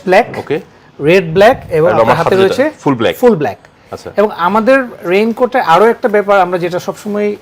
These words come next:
Speaker 1: খেয়াল রাখি, সেটা হচ্ছে, আহ, রাতের বেলা রিফ্লেক্ট করে কিনা। এবং আমাদের
Speaker 2: আচ্ছা।
Speaker 1: এই রেইনকোটগুলো কিন্তু থ্রি সিক্সটি ডিগ্রি রিফ্লেক্ট করে। আপনার যে সামনে রিফ্লেক্টিভ রয়েছে,
Speaker 2: ওকে।
Speaker 1: স্লিভে রিফ্লেক্টিভ রয়েছে, এবং
Speaker 2: ওকে।
Speaker 1: আমরা যদি এটা পিছনে দেখি,
Speaker 2: আচ্ছা, আচ্ছা, আচ্ছা।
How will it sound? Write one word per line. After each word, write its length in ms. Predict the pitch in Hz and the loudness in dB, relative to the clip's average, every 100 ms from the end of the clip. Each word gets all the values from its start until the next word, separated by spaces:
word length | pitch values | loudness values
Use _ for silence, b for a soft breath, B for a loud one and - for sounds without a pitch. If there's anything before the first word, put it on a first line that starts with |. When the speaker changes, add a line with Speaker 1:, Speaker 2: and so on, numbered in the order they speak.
| _ - | _ -6
Speaker 1:
খেয়াল 300 | 190 190 175 | 2 4 4
রাখি, 200 | 139 185 | 0 -6
সেটা 260 | - 170 | -8 -6
হচ্ছে, 320 | 190 - 240 262 b b b - | -6 -2 -2 -2 b b b -14
আহ, 440 | 143 131 120 135 | -10 -8 -10 -6
রাতের 320 | 151 165 220 208 | -2 0 2 0
বেলা 180 | 220 | 0
রিফ্লেক্ট 400 | 196 175 - 226 | -2 -2 -4 -4
করে 200 | - 139 | -2 -4
কিনা। 260 | 113 110 - | -6 -14 -16
এবং 160 | 143 - | -16 -4
আমাদের 320 | 143 180 233 | -2 2 4
Speaker 2:
আচ্ছা। 60 | |
Speaker 1:
এই 40 | 233 | 4
রেইনকোটগুলো 580 | 196 196 208 180 202 214 | 2 0 -6 -6 -6 -6
কিন্তু 180 | 220 233 | -6 -10
থ্রি 140 | 277 | -12
সিক্সটি 300 | - 240 254 | -10 -12 -8
ডিগ্রি 240 | 220 190 196 | -6 -2 -2
রিফ্লেক্ট 380 | 156 - 147 - | -4 -6 -6 -8
করে। 200 | 113 104 B B B B - | -10 -10 B B B B -10
আপনার 240 | - 196 | -2 0
যে 80 | 208 | 0
সামনে 400 | - 202 196 208 | 0 0 2 2
রিফ্লেক্টিভ 440 | 190 202 190 196 | 2 0 -4 -2
রয়েছে, 400 | 185 175 - 196 - | 0 0 0 -4 -6
Speaker 2:
ওকে। 260 | 117 117 127 - - | -12 -10 -12 -14 -4
Speaker 1:
স্লিভে 320 | 190 196 208 | 2 4 6
রিফ্লেক্টিভ 460 | 196 190 190 - 180 | 4 2 -2 -2 -2
রয়েছে, 300 | 185 170 208 | 0 -2 -6
এবং 160 | 170 | -4
Speaker 2:
ওকে। 60 | 156 | -4
Speaker 1:
আমরা 160 | 156 175 | -4 -4
যদি 220 | 170 196 | -4 -4
এটা 120 | 196 - | -6 -4
পিছনে 340 | 208 254 262 | 0 2 2
দেখি, 320 | 170 - 180 254 - | 2 0 -4 -6 -10
Speaker 2:
আচ্ছা, 160 | 110 107 | -10 -8
আচ্ছা, 120 | 113 | -8
আচ্ছা। 160 | 113 | -10